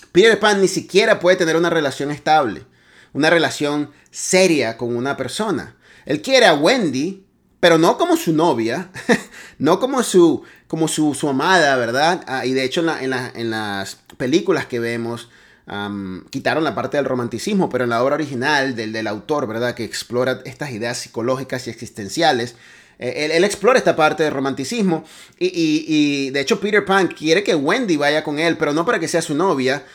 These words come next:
no para aceptar el compromiso de la responsabilidad de una relación afectuosa y el sacrificio que viene con esta relación,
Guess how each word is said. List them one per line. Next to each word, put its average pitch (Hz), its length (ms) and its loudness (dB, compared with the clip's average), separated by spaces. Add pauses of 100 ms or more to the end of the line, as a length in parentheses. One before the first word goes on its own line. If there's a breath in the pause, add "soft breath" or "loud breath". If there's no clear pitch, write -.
(120)
no 147 120 -2
para 233 140 4
aceptar 170 280 0
el 202 80 4
compromiso 185 480 0
de 175 60 4
la 147 80 0
responsabilidad 143 720 0
de 151 80 0
una 156 100 0
relación 156 420 0
afectuosa 170 560 -4
y 156 60 -2
el 135 60 -2
sacrificio 160 540 -4
que 139 60 -8
viene 135 160 -4
con 156 100 -4
esta 139 160 -4
relación, 160 520 -4